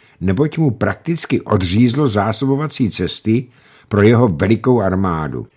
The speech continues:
Jedna z perských lodí však v noci potají přešla na řeckou stranu.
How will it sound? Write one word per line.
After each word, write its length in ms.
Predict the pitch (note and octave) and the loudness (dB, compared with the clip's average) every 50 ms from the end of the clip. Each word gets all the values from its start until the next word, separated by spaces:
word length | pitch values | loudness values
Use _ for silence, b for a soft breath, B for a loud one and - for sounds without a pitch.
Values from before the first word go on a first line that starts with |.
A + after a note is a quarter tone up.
| _ _ - | _ _ 0
Jedna 360 | E2+ G#2 C3 E3 F#3+ F3 B2 | 2 2 2 2 0 0 -2
z 80 | - | -4
perských 580 | - - D3+ E3+ E3 - - - C#3+ - - - | 0 0 0 0 0 -4 0 0 0 0 0 0
lodí 500 | F2 A#2 C#3+ B2+ G2 C#2 B1+ B1 B1 B1+ C2+ | 0 0 0 0 -2 -4 -6 -8 -8 -10 -12
však 300 | - - G#2+ F2 - - | -8 -6 -6 -6 -4 -6
v 120 | D#2 E2 | -4 -2
noci 340 | F2 A2+ C#3+ - - - C3 | 0 0 0 0 0 0 0
potají 640 | - - - A#2+ G#2 - - C3 C3 C#3 C#3 C#3+ D3 | 0 2 0 0 0 2 0 2 4 4 4 4 2
přešla 360 | C3+ - - C3 C3+ - C#3 | 0 -2 -4 -4 -4 -4 -2
na 120 | C3+ C3+ C3 | -2 -2 -2
řeckou 440 | A#2+ C#3+ C3+ - - - C#3 C3+ B2 | -2 -2 -4 -6 -6 -4 -4 -4 -4
stranu. 500 | - - - A2 A2+ A2+ F#2 C2+ A1+ | -6 -6 -6 -4 -2 -2 -4 -4 -6